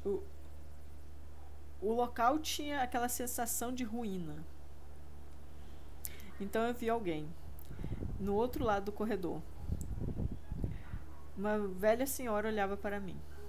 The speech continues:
Quem era ela?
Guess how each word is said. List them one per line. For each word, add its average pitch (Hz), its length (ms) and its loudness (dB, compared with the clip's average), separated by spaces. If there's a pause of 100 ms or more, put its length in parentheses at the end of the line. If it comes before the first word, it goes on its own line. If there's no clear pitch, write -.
(4000)
Quem 240 200 -4
era 214 160 -2
ela? 156 280 -2